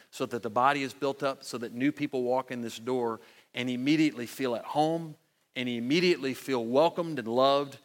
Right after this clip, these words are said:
and we can disciple them?" Because if we bring in a whole bunch of new people that don't know anything about Christ, and we don't disciple them, we don't raise them up and train them how to live for Jesus,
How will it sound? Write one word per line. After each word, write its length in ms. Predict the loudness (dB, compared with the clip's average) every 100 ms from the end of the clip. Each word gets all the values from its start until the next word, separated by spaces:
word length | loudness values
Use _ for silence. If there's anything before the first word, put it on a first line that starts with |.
| _ _ -10
and 140 | -6
we 100 | -4
can 200 | -4 -4
disciple 480 | -6 -4 -4 -4 -6
them?" 160 | -14 -18 _ _ _ -10
Because 260 | 0 2
if 100 | 2
we 120 | 4 6
bring 260 | 6 6
in 100 | 6
a 80 | 6
whole 140 | 6
bunch 220 | 6 4 2
of 80 |
new 160 | 4 4
people 240 | 4 2
that 160 | 2 2
don't 180 | 2 2
know 160 | 4
anything 380 | 4 4 2 2
about 320 | 4 4 4
Christ, 520 | 4 4 4 0 -12 -16 _ _ _
and 100 | -2
we 120 | 4 6
don't 180 | 4
disciple 500 | 2 0 4 4 4
them, 200 | 2 4
we 100 | 4
don't 180 | 4 4
raise 300 | 6 6 6
them 200 | 2 6
up 160 | 6 4
and 100 | 0
train 400 | 2 2 4 2
them 320 | 2 2 -2 -8 -6
how 240 | 4 6 8
to 80 | 8
live 240 | 8 6
for 100 | 4
Jesus, 640 | 4 4 6 4 2 -6